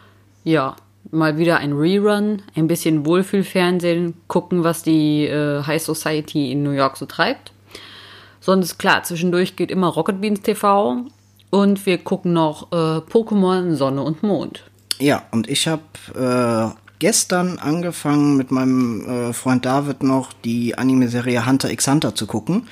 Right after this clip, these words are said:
Speaker 2: Das war ein Manga, den wir damals gelesen haben in Banzai. Das, ähm, war damals so ein Manga-Magazin, was es in Deutschland gab.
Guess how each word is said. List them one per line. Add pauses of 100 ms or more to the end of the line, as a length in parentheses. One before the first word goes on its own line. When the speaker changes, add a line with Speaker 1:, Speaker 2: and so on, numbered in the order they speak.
(560)
Speaker 2:
Das
war
ein
Manga,
den
wir
damals
gelesen
haben
in
Banzai.
Das,
ähm,
war
damals
so
ein
Manga-Magazin,
was
es
in
Deutschland
gab.